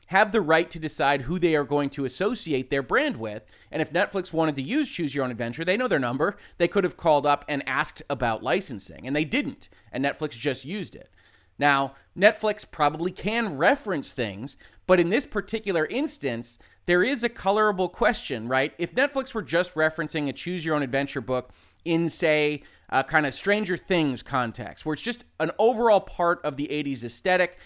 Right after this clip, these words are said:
it's not kind of driving what their product is, that's one thing, that's one analysis, compared to here where you've actually got the main thrust of this product is the fact that you choose your own adventure.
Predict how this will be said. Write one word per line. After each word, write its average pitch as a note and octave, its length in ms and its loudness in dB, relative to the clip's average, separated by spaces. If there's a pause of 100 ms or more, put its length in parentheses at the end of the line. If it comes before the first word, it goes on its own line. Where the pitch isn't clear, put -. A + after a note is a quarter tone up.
(140)
it's D#3 200 -6
not E3 280 2
kind D#3+ 200 -2
of C#3 100 -6 (280)
driving D3 720 2
what D#3 300 0
their D3 140 2
product C#3+ 680 0
is, D3 420 0 (320)
that's G3+ 320 -2
one G3+ 300 2
thing, B2 240 -4
that's C#3 180 -4
one D#3+ 260 0
analysis, C#3+ 720 -2 (320)
compared G3+ 500 0
to G3 180 -6
here B3 360 0
where D#3+ 140 0
you've F3+ 200 -2 (120)
actually F3+ 480 0
got C#3 480 2 (280)
the D3 120 2
main F#3 400 0
thrust E3+ 520 -2
of C#3+ 200 -4
this E3+ 180 2
product D3+ 600 -2
is C#3+ 160 -2
the D3 80 -4
fact D3 320 0
that D#3 120 -8
you D3 160 -8
choose D#3 340 -6
your C#3 120 -4
own C3 100 -2
adventure. B2 540 -6